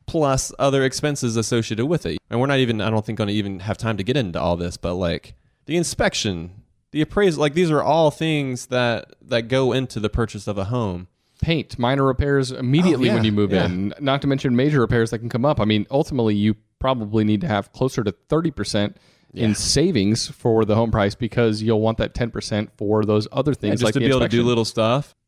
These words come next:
Speaker 1: That should be our new rule, Joel. Thirty percent down.
Speaker 2: Thirty percent, or you can't buy a home.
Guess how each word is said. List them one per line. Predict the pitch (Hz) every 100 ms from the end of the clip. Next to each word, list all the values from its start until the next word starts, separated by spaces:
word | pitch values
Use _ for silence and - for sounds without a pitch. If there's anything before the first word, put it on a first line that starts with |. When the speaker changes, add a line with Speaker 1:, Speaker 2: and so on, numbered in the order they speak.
| -
Speaker 1:
That | 131
should | 139
be | 123
our | 110
new | 104 101
rule, | 98 92
Joel. | 90 87
Thirty | - 156
percent | 104 - 98 78
down. | 73 62
Speaker 2:
Thirty | 247 185
percent, | 147 151 147 107 - _ _ -
or | 175
you | 180
can't | - 175
buy | 143 123
a | 117
home. | 139 123 110 95